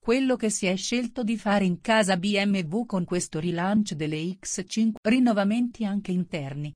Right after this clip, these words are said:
quanto a spazio e quello che sembra un progetto avveniristico e proiettato al domani è anche una replica, per certi versi, alle scelte innovative della Mercedes ad esempio,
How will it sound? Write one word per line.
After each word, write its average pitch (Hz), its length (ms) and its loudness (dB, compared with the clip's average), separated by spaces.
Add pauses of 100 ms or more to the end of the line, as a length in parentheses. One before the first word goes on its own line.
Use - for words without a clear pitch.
(160)
quanto 214 380 2
a 156 60 -2
spazio - 580 -4
e 160 100 -2
quello 226 340 2
che 196 120 -4
sembra 190 480 0
un 196 140 0
progetto 226 500 -2
avveniristico 196 760 0
e 196 80 -4
proiettato 208 680 -4
al 180 140 2
domani 220 440 4
è 196 80 2
anche 220 260 0
una 165 160 0
replica, 190 500 -4 (240)
per 202 160 2
certi 214 400 0
versi, 202 480 0 (240)
alle 185 240 2
scelte 214 420 -4
innovative 185 640 0
della 165 220 -2
Mercedes 170 720 -2
ad 180 100 2
esempio, 170 400 2